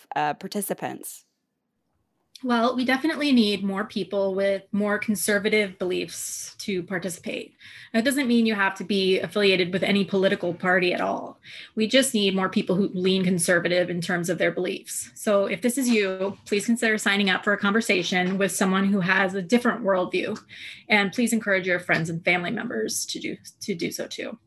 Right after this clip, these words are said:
Speaker 2: But that being said, we need more participants from Oklahoma City, period. So if your political beliefs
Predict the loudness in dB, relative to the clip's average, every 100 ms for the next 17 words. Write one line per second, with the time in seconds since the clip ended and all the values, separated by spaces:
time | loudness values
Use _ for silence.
0 | _ _ -20 -16 -8 2 2 2 0 2
1 | 2 0 0 0 2 2 0 -6 -4 -4
2 | -2 -2 -2 -2 0 0 2 0 -2 -2
3 | 2 4 4 -2 -6 -10 -20 -6 2 2
4 | 2 0 0 2 0 2 0 2 2 0